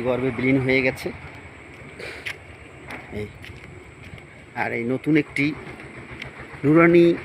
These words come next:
মাদ্রাসা তৈরি হচ্ছে তাদের বাড়ির দরজায়। আমি যতটুকু জানি, মসজিদটি জনাব রাকিব চৌধুরীর উদ্যোগে তৈরি হচ্ছে।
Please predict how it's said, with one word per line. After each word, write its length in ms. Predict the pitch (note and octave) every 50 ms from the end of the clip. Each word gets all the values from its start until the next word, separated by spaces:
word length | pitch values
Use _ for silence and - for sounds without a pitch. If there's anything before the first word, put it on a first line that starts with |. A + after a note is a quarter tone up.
| - - - - - - - - - - - - - A#2+ B2
মাদ্রাসা 460 | C3+ C3 B2+ C#3+ D#3+ D3+ - - D3 - D#3
তৈরি 200 | D3+ D3+ D3+ D#3+ D#3
হচ্ছে 200 | D3 - - - - -
তাদের 200 | A2+ B2 B2 B2 C3 B2+ - - - - - - - - - - A2
বাড়ির 240 | A#2 A#2 B2+ D3 C#3+ C3+
দরজায়। 360 | D3 C#3 A#2+ A2 A2 A2 C#3 - - - - - - - - - - - - - - - - - - - -
আমি 120 | - A#2+ B2 A#2+
যতটুকু 360 | B2+ A#2+ - B2 - C3 - D3 B2 B2+
জানি, 260 | A#2+ A#2 B2+ C#3 A2+ G2+ B2+ - - - - - - - - - - - - - - - - - B2
মসজিদটি 540 | A#2+ A#2+ A2 - - - - - - C3 A#2+ B2+ - - - - - - - - - - - - - - - - - - - - - G#2+
জনাব 240 | A#2+ A#2 A#2 B2 - - - - - - - - A#2 A#2
রাকিব 260 | B2+ - - E3+ - - -
চৌধুরীর 480 | E3+ D3+ C3+ C3 C3 C#3 C#3+ B2 A#2+ - - - - - - - - - - - - - - -
উদ্যোগে 460 | D3 - - - C#3+ C3 - C#3 A#2 - E3+ - - - - - - - - - - - - - - - - - - - - - -
তৈরি 260 | C3+ B2 A#2+ A#2+ B2+ A#2+ B2
হচ্ছে। 300 | A2+ - - - -